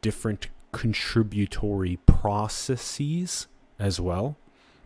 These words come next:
And God, in this case, would be something like the integral, the integration of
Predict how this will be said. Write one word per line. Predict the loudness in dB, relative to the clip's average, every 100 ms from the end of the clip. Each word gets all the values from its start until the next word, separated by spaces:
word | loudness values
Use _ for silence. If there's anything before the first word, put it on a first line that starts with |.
| -20 _ _ _ _ -20 -20 -20 -20 -20 -20 -20 -20 -20 -20 _ _ _ _ _ _ _ _ _ _ _ _ 0
And | 4 4 0 -4 0
God, | 2 2 0 -2 -4 -8 -20 _ _ _ _ _ -20 _ 2
in | 2 4
this | 2 0 -2 -6 -10 0
case, | 2 2 0 -4 -6 -6
would | 2 2 2
be | 0 -2
something | -2 0 0 0 0 2
like | 2 0 -4 -2
the | 0 0 -4 -14 _ _
integral, | 2 2 2 -2 -2 -2 -2 0 2 2 0 -4 -14 -20 _ _ _ _ _ _ -6
the | -4 -2
integration | 2 2 2 0 0 0 0 2 0 -2 -2 0 -2 -6 -12 _ _ _ _ _ _ _ _ _ _ _ _ _ _ _ _ _ _ 0
of | 0